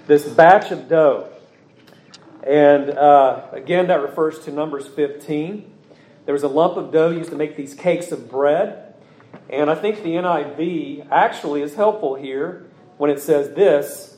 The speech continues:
in verse sixteen. It says, "If part of the dough offered as first fruits is holy, then the whole batch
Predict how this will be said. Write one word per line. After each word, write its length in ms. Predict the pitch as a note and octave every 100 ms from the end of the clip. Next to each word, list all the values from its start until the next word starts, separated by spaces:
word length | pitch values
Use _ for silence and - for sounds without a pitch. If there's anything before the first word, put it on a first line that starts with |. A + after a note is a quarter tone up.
| -
in 100 | C3+
verse 240 | C#3 C3+
sixteen. 500 | - C#3 - - F#3+
It 100 | C3
says, 300 | - D3 C#3+ -
"If 200 | E3 -
part 400 | - B3+ C4+ D4
of 120 | -
the 80 | F3+
dough 640 | - D3+ C#3 C#3 C#3+ G#3 - _ _ _ _ _
offered 800 | G3 G#3 A3+ G3 D3 C#3 - - _ _ _ _ _ _ _ _ _
as 280 | C#3 D#3+ D#3+
first 380 | - G3+ G#3+ - -
fruits 380 | D3 D3 D3 -
is 280 | D#3+ D#3+ -
holy, 800 | - A3+ A3 F#3+ A#2+ A#2 A#2+ - - _ _ _ _ _ _
then 180 | D#3 E3
the 120 | E3
whole 360 | D#3 F#3+ F3+ -
batch 640 | F3 F#3 F#3 C#3+ - -